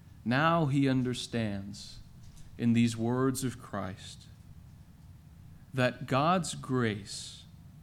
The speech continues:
and his power intersect with human lives at the point of our greatest weakness. Paul's strength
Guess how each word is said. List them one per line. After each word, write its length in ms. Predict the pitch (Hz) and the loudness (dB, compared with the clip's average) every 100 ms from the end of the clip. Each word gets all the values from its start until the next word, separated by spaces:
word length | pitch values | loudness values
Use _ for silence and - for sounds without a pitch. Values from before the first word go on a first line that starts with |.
| - - - - - - - - | -20 -20 -20 -20 -20 -20 -20 -8
and 160 | 117 117 | 0 2
his 240 | 135 151 | 2 0
power 640 | - - 170 156 107 101 110 - - - - - - - - | -4 -6 -2 -2 -2 -6 -10 -16 -20 -20 -20 -20 -20 -20 2
intersect 920 | 156 180 185 170 - 127 107 - - - - - | 4 4 2 -2 0 0 0 -8 -16 -16 -20 -10
with 240 | 131 120 - - | -2 -2 -2 0
human 360 | 160 185 190 | 4 4 4
lives 720 | 160 123 104 95 101 127 - - - - - - - - - | 4 4 2 -4 -8 -10 -14 -16 -20 -20 -20 -20 -20 -18 -10
at 140 | 110 113 | -8 -8
the 80 | |
point 320 | 123 127 117 110 | -6 -2 -2 -2
of 80 | |
our 120 | 104 101 | -6 -6
greatest 440 | 98 92 92 - | -6 -6 -8 -10
weakness. 460 | 95 - - - - - - - - - - - - - - - - - - - - - - - - - - - - - - - - - - - - - - - - | -12 -12 -16 -14 -18 -18 -20 -20 -20 -20 -20 -20 -20 -20 -20 -20 -20 -20 -20 -20 -20 -20 -20 -20 -20 -20 -20 -20 -20 -20 -20 -20 -20 -20 -20 -20 -20 -20 -20 -20 -10
Paul's 300 | - 185 170 | 2 4 4
strength 500 | - 135 123 127 131 | 2 0 2 2 -4